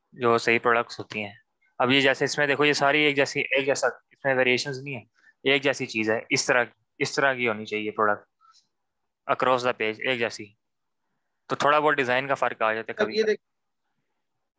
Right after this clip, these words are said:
Speaker 2: ये देखें, एक तो इसका design का फर्क आ गया, ठीक है?
Speaker 1: हाँ, एक
Speaker 2: ऊपर
Speaker 1: आधा
Speaker 2: से
Speaker 1: हाँ।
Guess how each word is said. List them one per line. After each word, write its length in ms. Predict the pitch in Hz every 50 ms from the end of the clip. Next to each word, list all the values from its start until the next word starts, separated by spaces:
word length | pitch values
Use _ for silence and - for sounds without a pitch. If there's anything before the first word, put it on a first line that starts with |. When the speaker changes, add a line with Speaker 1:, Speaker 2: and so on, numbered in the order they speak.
| _ _ _ _ _ _ _ _ _
Speaker 2:
ये 40 | -
देखें, 180 | 190 202 208 226
एक 260 | 202 214 208 214 214
तो 60 | 240
इसका 200 | 226 220 - 226
design 300 | 202 196 185 180 175 175
का 80 | 180 185
फर्क 240 | - 180 170 - 165
आ 100 | 151 147
गया, 140 | 147 147
ठीक 220 | 143 - - 160 - 180
है? 80 | 180
Speaker 1:
हाँ, 400 | 170 - _ - 120 117 117 113
एक 220 | - 127 127 127 -
Speaker 2:
ऊपर 100 | 127 123
Speaker 1:
आधा 140 | 123 117
Speaker 2:
से 400 | - 202 196 190 190 196 196 196 - _ _ _ _ _ _ _ _ _ _ _ _ _ _ _ - _
Speaker 1:
हाँ। 300 | 120 117 107 104 104 -